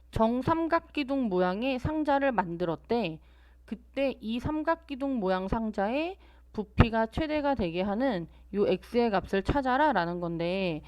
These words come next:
자, 얘들아, 여기서 얘네를 잘라서 버리고 남은 부분으로 삼각-, 아, 삼각기둥을 만들 거야. 그런데 얘가 지금 여기가 삼각형이니까 이게 삼각기둥 모양 상자의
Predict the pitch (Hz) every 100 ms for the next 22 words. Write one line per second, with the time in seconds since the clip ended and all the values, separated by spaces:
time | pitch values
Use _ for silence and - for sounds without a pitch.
0 | - - - - 185 185 196 185 175 175
1 | 233 339 277 190 208 240 233 - 185 185
2 | 233 240 233 220 170 170 220 185 175 185
3 | 190 160 151 - - - 180 226 302 240
4 | 185 202 214 202 202 262 269 269 285 -
5 | - 160 156 - 302 302 311 - 175 185
6 | 196 160 156 175 175 160 156 156 175 165
7 | 147 - - - - - 226 240 208 208
8 | 226 214 165 - - - 185 214 254 262
9 | 233 220 226 196 196 196 262 269 262 320
10 | 320 330 - 269 240 196 - 254 262 202
11 | 175 180 208 294 311 320 320 - - 185
12 | 214 185 170 175 175 240 240 220 190 240
13 | 247 160